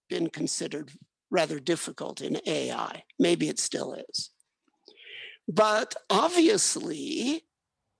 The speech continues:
whatever lets us do that and whatever lets that gorilla do that, that is the result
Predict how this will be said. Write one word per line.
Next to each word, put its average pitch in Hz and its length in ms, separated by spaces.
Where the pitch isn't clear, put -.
whatever 208 600
lets 247 360
us 220 300
do 160 240
that 127 440
and 170 140
whatever 180 400
lets 190 300
that 180 240
gorilla 208 640
do 196 240
that, 120 440
that 190 640
is 185 260
the 185 120
result 180 880